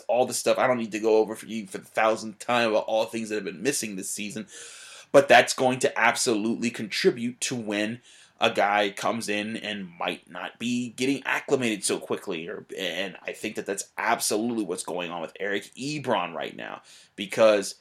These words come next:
you look at, uh, you look at the Steelers' construct and how the offense works,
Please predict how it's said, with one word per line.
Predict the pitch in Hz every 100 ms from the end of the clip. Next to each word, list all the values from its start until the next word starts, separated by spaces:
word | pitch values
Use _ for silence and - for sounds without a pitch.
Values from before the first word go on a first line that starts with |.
| _
you | - 98
look | 104 123 -
at, | 107 110 98 101
uh, | 101 98 87
you | 107
look | 120
at | 98
the |
Steelers' | 101 131 117 -
construct | 131 120 - 123 120
and | 98
how | 110
the | 110 76
offense | 95 - 110 95
works, | - 104 123 - -